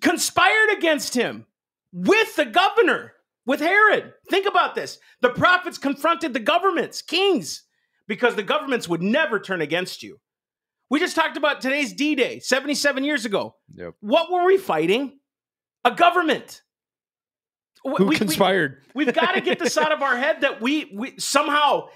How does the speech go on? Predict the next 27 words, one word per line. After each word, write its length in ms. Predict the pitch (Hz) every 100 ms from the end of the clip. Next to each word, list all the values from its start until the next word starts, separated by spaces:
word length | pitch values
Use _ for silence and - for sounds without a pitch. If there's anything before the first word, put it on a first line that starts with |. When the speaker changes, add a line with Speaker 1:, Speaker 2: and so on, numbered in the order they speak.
| -
Speaker 1:
this 180 | 240 285
government 400 | - 277 294 262
is, 280 | 220 202 -
is 200 | 208 185 - _ _
perfect. 600 | - 254 294 - 127 - - _ _
It's 200 | 240 -
not. 380 | 277 349 370 - - _
Matter 220 | 214 311
of 80 | 330
fact, 300 | - 349 330 - _ _ _
there's 220 | 185 320 185
wicked 500 | 196 320 - 330 202
men 420 | 156 202 311 285 226
in 160 | 262 277
office. 560 | 285 320 - 107 - - _ _ _ -
And 140 | 208
Noah 260 | 262 320 277
Webster 340 | 320 320 277
said, 240 | - 247
"When 140 | 220 220
we, 160 | 269 349
when 220 | 247 220
we 120 | 240 339
elect 320 | 302 302 -
people 260 | 240 277 262
with 120 | 202
corrupt, 380 | 208 240 247